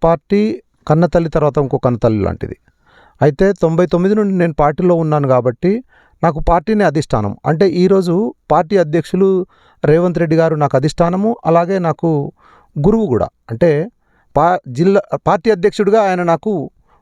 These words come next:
ఒక రోల్ మోడల్. So నేను పార్టీ లైన్లో పనిచేస్తున్నాను ఒక్కటి. రెండోది ఏంటంటే కంటిన్యూటీ,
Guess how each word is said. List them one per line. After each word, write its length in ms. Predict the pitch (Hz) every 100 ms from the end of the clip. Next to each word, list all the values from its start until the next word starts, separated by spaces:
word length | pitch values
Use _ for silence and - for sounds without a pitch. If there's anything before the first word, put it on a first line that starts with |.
| -
ఒక 120 | 170 175 139 -
రోల్ 180 | 165 196
మోడల్. 280 | 160 110 - _ _ -
So 160 | 202 202
నేను 200 | 190 151 _ _ _ -
పార్టీ 240 | 170 -
లైన్లో 300 | 208 185 196
పనిచేస్తున్నాను 600 | 170 170 160 - 175 123
ఒక్కటి. 380 | 120 165 127 214 _ - - -
రెండోది 400 | 147 170 214 214
ఏంటంటే 600 | 208 196 185 208 185 190 - _ _ -
కంటిన్యూటీ, 600 | 175 180 240 233 151 135